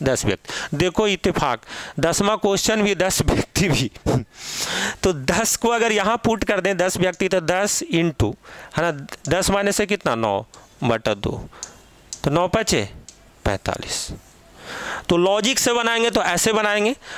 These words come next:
और अगर अखमुन्ना छाप हो तो याद कर लो, n into n minus one by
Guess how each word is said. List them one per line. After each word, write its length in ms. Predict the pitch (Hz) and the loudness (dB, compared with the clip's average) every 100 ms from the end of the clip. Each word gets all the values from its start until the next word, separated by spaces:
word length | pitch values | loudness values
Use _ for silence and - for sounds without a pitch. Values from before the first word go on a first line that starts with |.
| - | -2
और 100 | 156 | 0
अगर 640 | 175 208 185 233 - 131 160 | 2 0 -2 -12 -16 -4 -2
अखमुन्ना 500 | 170 190 196 214 220 | 2 2 2 2 0
छाप 340 | 196 175 - | 0 0 2
हो 120 | 135 | 2
तो 180 | - 165 | 2 2
याद 260 | 175 185 - | 2 2 0
कर 100 | 151 | 2
लो, 120 | 135 | 2
n 240 | 170 190 | 2 2
into 260 | 196 190 190 | 2 2 2
n 40 | |
minus 300 | 190 190 180 | 2 2 2
one 140 | 180 170 | 2 2
by 140 | 170 | 0